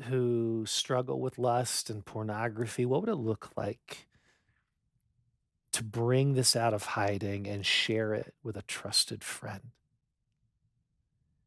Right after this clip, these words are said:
Jesus, we pray for the courage to do that. We pray as well for discernment as we explore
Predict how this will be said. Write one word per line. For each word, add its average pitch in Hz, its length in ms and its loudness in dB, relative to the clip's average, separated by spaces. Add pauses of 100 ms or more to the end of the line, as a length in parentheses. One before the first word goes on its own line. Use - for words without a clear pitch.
(840)
Jesus, - 400 4
we 131 100 2
pray 120 360 2
for - 100 -4
the 117 100 -6
courage 113 600 0
to - 120 -2
do 98 260 -2
that. - 240 -10 (2750)
We 139 80 0
pray 135 320 6
as 139 140 6
well 127 180 4
for - 180 0
discernment 123 1000 0 (920)
as 123 180 4
we 123 160 2
explore 127 1000 0